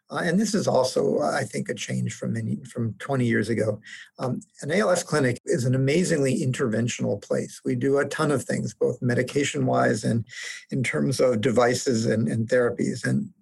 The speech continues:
so one sort of exciting drug that also may have a disease-altering effect as well is the, is a combination of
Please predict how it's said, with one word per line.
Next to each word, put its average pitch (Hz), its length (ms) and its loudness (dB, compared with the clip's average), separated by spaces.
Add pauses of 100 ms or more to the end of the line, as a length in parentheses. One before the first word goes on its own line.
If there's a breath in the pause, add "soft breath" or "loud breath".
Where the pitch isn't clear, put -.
(220)
so 139 380 0 (440 loud breath)
one 156 380 2
sort 127 200 2
of 120 80 2
exciting 180 440 2
drug 120 240 2
that 110 80 2
also 170 380 2
may 120 160 2
have 143 360 4
a 123 300 2
disease-altering 139 960 0
effect 123 380 -2
as 110 120 -2
well 123 400 2 (360 loud breath)
is 147 240 0
the, 156 60 -2
is 147 280 0
a 160 80 2
combination 190 800 2
of 131 300 0